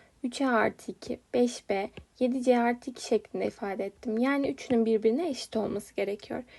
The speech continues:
Eşitleyelim. Üç A artı iki eşittir beş B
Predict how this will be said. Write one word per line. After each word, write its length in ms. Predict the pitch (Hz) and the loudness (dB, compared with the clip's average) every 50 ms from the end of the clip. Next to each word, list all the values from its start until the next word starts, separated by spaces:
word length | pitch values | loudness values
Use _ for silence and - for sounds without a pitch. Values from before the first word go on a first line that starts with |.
| - _ _ - | -20 _ _ -4
Eşitleyelim. 760 | - 269 262 - - - - 302 294 269 220 202 190 202 - - _ _ _ _ _ _ _ _ _ _ _ _ _ _ _ _ _ _ _ _ _ _ _ _ _ - - - - _ _ _ - _ _ _ _ - _ _ _ _ _ _ _ _ _ - - - _ _ _ _ _ - | -4 -4 -4 -4 -10 -4 2 4 6 6 6 6 4 0 -2 -6 _ _ _ _ _ _ _ _ _ _ _ _ _ _ _ _ _ _ _ _ _ _ _ _ _ -10 -10 -10 -10 _ _ _ -20 _ _ _ _ -20 _ _ _ _ _ _ _ _ _ -20 -20 -20 _ _ _ _ _ -10
Üç 220 | - 330 - - 311 | -10 -8 -4 0 4
A 240 | 294 262 240 - - | 4 4 4 4 2
artı 440 | - - 220 208 214 - - - 226 | 2 2 4 2 2 0 -4 -6 -6
iki 220 | 202 - - 277 | -6 -4 2 2
eşittir 580 | 254 247 240 - - - - - - 226 214 208 | 4 4 2 -2 -10 -14 -10 -2 -2 0 2 4
beş 360 | 208 214 226 - - - - | 4 4 4 2 -2 -4 -2
B 240 | 294 285 294 311 | -2 -2 -2 -4